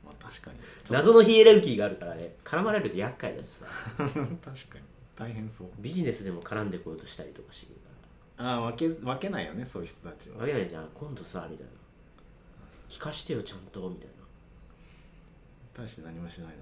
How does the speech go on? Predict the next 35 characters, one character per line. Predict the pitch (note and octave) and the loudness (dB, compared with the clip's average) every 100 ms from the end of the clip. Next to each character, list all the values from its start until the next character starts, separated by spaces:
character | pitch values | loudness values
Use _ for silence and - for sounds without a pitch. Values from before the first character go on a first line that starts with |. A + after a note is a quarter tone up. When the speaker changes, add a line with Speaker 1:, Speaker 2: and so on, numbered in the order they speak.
| B1 C2 | -20 -20
Speaker 1:
ね。 | - G#2+ | -18 -10
Speaker 2:
う | F#2+ F2+ E2 | -8 -8 -10
ん、 | G2 | -10
な | |
ん | F#2+ | -10
か、 | E2 - - - - - | -10 -14 -20 -20 -20 -20
あ | E2 | -18
の、 | D#2+ D#2 - - - - - - - - - - | -18 -18 -20 -20 -20 -20 -20 -20 -20 -20 -20 -20
あ | |
の、 | D#2+ D#2 | -20 -18
株 | - A#2+ D#3 | -12 -8 -4
だ | D#3 | -4
け | D3+ C#3+ | -6 -6
ね、 | C3+ C3+ C3 | -6 -8 -10
も | G#2+ | -10
ら | A2+ | -8
お | A2 | -8
う | |
と | A2 | -8
し | - | -10
て | F#2 | -10
く | |
る | D#2+ | -12
み | |
た | - | -16
い | |
な。 | - | -16
Speaker 1:
あ | |
ー。 | |
Speaker 2:
お | F2+ | -10
金 | F#2+ F2+ | -8 -8
を | E2+ D#2 E2 D2+ | -10 -14 -16 -16
あ | |
れ | |
し | - - - | -12 -10 -10